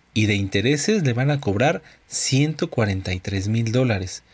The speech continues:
Su deuda total es de trescientos cuarenta y tres mil dólares, amado Sahim. O sea, es, son, son, son cantidades muy grandes las que cobran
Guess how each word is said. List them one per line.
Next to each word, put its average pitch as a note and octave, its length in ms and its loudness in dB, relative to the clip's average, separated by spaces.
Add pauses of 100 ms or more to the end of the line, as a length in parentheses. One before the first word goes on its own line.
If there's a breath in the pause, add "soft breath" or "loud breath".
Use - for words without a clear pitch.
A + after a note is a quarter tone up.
(280 loud breath)
Su A#2 280 2
deuda D#3+ 420 2
total D3 640 0
es A#2 240 0
de C3 100 2
trescientos C3 840 0
cuarenta G2+ 480 -4
y F#2 60 -4
tres G2 300 -6
mil A2+ 260 0
dólares, G#2+ 460 0
amado F2 240 -2
Sahim. F2 460 -6
O - 40 -20
sea, F2 140 0 (360 loud breath)
es, A#2 100 2
son, C#3+ 320 2
son, C#3+ 400 2
son C3 240 0
cantidades B2 640 0
muy A#2+ 240 2
grandes A#2 400 0
las G2+ 160 -2
que - 120 -16
cobran B2 460 0